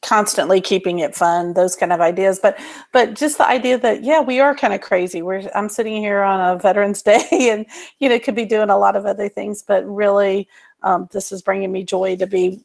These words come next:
with you guys and to hear more and to learn from everybody. So the, the learning is, is so good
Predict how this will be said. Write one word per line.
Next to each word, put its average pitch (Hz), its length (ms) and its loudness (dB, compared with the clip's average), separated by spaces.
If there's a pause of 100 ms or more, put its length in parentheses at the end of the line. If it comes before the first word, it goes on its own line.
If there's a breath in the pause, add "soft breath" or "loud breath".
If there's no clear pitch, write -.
(180)
with 226 260 2
you 202 100 -6
guys 156 380 2
and 180 160 -6
to 180 140 -2
hear 185 200 -2
more 170 300 -2
and 175 140 -2
to 180 60 0
learn 180 280 -2
from 180 200 -10
everybody. 160 520 -4
So 185 300 0
the, 175 500 0
the 185 100 -4
learning 180 360 0
is, 170 260 -6 (320 loud breath)
is 180 220 -2
so 180 240 0
good 180 420 -4